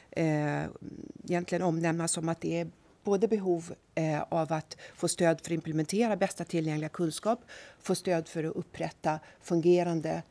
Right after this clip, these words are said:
samarbetsstrukturer som är beprövade, men också övergripande frågor som att kartlägga,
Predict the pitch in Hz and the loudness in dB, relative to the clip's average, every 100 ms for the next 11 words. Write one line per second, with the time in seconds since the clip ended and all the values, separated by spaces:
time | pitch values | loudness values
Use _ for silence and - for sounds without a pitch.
0 | - - 190 170 151 147 160 160 - - | -12 0 2 2 -2 -4 -6 -4 -8 -8
1 | _ _ _ - 160 - 190 202 240 254 | _ _ _ -4 -4 2 2 4 0 -2
2 | 262 160 156 151 - 165 160 175 175 254 | -2 -2 -2 -2 -2 2 2 2 2 2
3 | - - - - - - - 233 233 208 | 0 -14 -16 -16 -20 -20 2 6 6 4
4 | - 214 175 185 240 240 220 - 202 156 | 4 4 4 4 2 2 -2 2 2 2
5 | 165 151 156 - 240 214 214 208 190 196 | -2 -2 -4 2 4 4 2 0 4 4
6 | 202 | 4